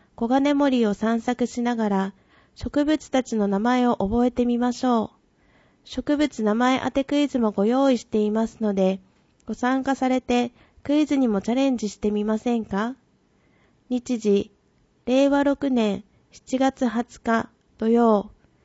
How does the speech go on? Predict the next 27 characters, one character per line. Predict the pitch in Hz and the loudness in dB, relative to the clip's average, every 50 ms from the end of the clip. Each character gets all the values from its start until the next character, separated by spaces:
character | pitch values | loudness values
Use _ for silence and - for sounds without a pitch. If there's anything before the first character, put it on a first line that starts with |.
| _ _ _ _ _ _ _ | _ _ _ _ _ _ _
時 | - - 220 | -10 -8 -6
間、 | - - 226 226 226 220 214 - _ _ _ _ _ _ _ _ | -2 0 0 2 2 0 -2 -6 _ _ _ _ _ _ _ _
十 | - 247 269 285 294 269 | -2 0 2 2 2 2
時 | 277 254 | 0 -2
か | - 226 214 202 | 0 0 2 2
ら | 196 185 180 - - - _ _ _ - | 4 2 0 0 -4 -10 _ _ _ -4
十 | - 214 226 233 240 | 2 4 4 4 4
二 | 240 247 247 | 4 2 0
時、 | 196 - 196 190 190 196 - _ _ _ _ _ _ _ _ _ _ - | 0 2 2 2 2 0 -4 _ _ _ _ _ _ _ _ _ _ -4
九 | - 285 | -2 -2
時 | 247 262 247 214 | 0 0 2 2
四 | 226 247 269 269 254 | 4 4 4 2 2
十 | 233 - 220 208 196 | 0 0 0 0 2
五 | - 196 185 | 2 0 0
分 | - 233 233 233 220 | 0 0 0 -2 -2
集 | - - - 226 226 220 | -4 -4 -2 0 0 0
合。 | 220 - 190 180 175 175 208 - _ _ - - _ _ _ _ _ _ _ _ _ _ _ _ _ _ - | 2 2 2 2 2 0 -2 -8 _ _ -20 -20 _ _ _ _ _ _ _ _ _ _ _ _ _ _ -6
場 | 226 220 | -6 -6
所、 | 208 - 240 226 226 220 - - _ _ - - _ _ _ _ | -2 0 0 2 2 0 -2 -6 _ _ -20 -20 _ _ _ _
南 | - 240 262 262 269 | -6 -4 -2 0 0
風 | 262 269 | 2 2
原 | 269 269 277 269 | 2 2 2 0
観 | - 262 262 262 254 | 0 -2 -2 -2 -2
光 | - 262 254 254 247 - | -2 0 0 0 0 0
案 | - 233 233 240 233 | 0 -2 -2 -2 -2
内 | 233 240 233 233 233 | -2 0 0 -2 -2
所、 | 220 - 226 220 226 - | -2 0 0 0 0 0